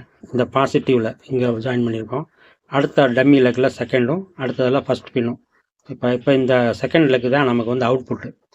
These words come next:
இப்ப இந்த அவுட்புட் பாசிட்டிவ் இங்க கொண்டாந்து வச்சுக்கலாம். அப்பதான் நம்ம இது பாசிட்டிவ், இது நெகட்டிவ் வெளியில எடுக்க முடியும். இது வந்து ஃபர்ஸ்ட் பின். இந்த ஃபர்ஸ்ட் பின்ல,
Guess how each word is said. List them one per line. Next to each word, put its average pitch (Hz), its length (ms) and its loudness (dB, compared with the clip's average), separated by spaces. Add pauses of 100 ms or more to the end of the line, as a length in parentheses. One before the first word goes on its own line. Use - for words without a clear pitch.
(120)
இப்ப - 180 -8
இந்த 123 140 2
அவுட்புட் 147 340 4
பாசிட்டிவ் 139 440 2
இங்க 127 200 2
கொண்டாந்து 123 300 2
வச்சுக்கலாம். 110 380 -6 (300)
அப்பதான் 131 300 -2
நம்ம 123 180 0
இது 117 140 0
பாசிட்டிவ், 131 420 0
இது 120 120 2
நெகட்டிவ் 120 300 -2
வெளியில 123 220 2
எடுக்க 117 200 -4
முடியும். 113 300 -6 (560)
இது 151 180 8
வந்து 156 240 8 (500)
ஃபர்ஸ்ட் 127 300 -4
பின். 120 200 0 (120)
இந்த 127 180 0
ஃபர்ஸ்ட் 117 280 0
பின்ல, 139 280 4